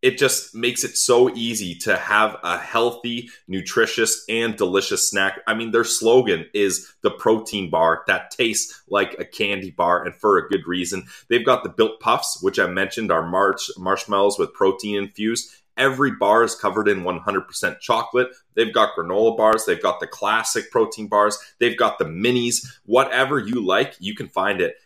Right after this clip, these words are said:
at Built Bar, or built dot com, I should say. And if you want something a little sweeter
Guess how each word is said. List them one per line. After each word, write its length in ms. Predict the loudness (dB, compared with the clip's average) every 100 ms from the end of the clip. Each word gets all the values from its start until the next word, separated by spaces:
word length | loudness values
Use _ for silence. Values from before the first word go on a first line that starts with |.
| -4
at 180 | -2 -2 -4 0
Built 360 | 0 0 -8
Bar, 420 | -2 2 2 -2 -2
or 220 | -2 0
built 300 | 0 0 -2 -6
dot 280 | -2 -2 -2
com, 400 | -4 0 0 -2 -4
I 100 | -6
should 240 | -6 -10
say. 240 | -6 -4 -2
And 360 | 0 2 0 -4 _ _ _ _
if 140 | _ -4
you 80 | 0
want 200 | 0 0
something 340 | -4 -4 -4
a 40 |
little 240 | 0 0 0
sweeter 600 | -4 -2 -2 0 0